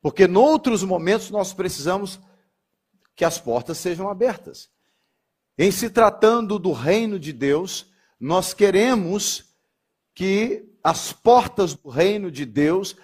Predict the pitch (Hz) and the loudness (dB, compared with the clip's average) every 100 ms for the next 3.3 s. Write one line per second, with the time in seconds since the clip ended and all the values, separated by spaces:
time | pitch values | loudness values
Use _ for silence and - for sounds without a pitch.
0 | _ _ _ - - 175 156 196 202 233 | _ _ _ -12 -2 0 2 2 4 2
1 | 240 190 - 170 147 147 170 185 - _ | 2 -4 -4 -2 0 0 0 -2 -10 _
2 | - - - 220 240 180 156 156 - 165 | -14 -10 4 6 6 4 0 -2 -4 -6
3 | 226 139 - | -8 -10 -14